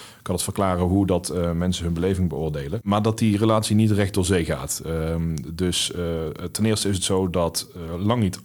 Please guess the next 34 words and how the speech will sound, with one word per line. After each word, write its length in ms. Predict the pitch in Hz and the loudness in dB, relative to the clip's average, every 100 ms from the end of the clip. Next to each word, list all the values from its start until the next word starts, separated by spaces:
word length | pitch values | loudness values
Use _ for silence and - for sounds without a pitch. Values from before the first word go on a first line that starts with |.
| - | -8
alle 160 | 95 92 | 0 0
stukjes 460 | - 113 120 117 | 2 0 0 0
binnen 240 | 107 110 101 | 2 2 2
een 80 | 107 | 2
beleving, 480 | 104 110 107 120 | 4 2 2 2
dat 140 | 98 92 | 0 0
die 120 | - | 0
even 180 | 101 95 | 0 0
sterk 240 | - - | 0 -2
samenhangen 580 | - 107 110 101 107 104 | 0 0 2 0 0 0
met 160 | 104 95 | 0 0
hoe 100 | 107 | 0
mensen 260 | 107 104 | 2 2
een 60 | 107 | 2
beleving 320 | 101 101 101 | 2 2 2
beoordelen. 360 | 87 101 104 113 | 2 2 2 0
Dat 140 | 98 | -2
zijn 160 | - 98 | -2 -2
echt 140 | 92 | -2
maar 180 | 95 78 | -4 -2
een, 120 | 92 | -4
een, 160 | 92 87 | -4 -4
een 140 | 92 | -4
paar 220 | 90 110 95 | 0 0 2
momenten. 480 | 82 80 98 135 | 0 -2 -2 -2
En 120 | - 104 | 0 2
bovendien 300 | 113 107 110 | 4 4 4
is 60 | |
het 100 | 92 | 2
ook 100 | - | 0
niet 220 | 120 123 - | 0 0 2
zo 240 | 127 123 | 4 4
dat, 280 | 120 113 - | 4 2 0
eh, 420 | 107 101 101 101 | 0 2 4 2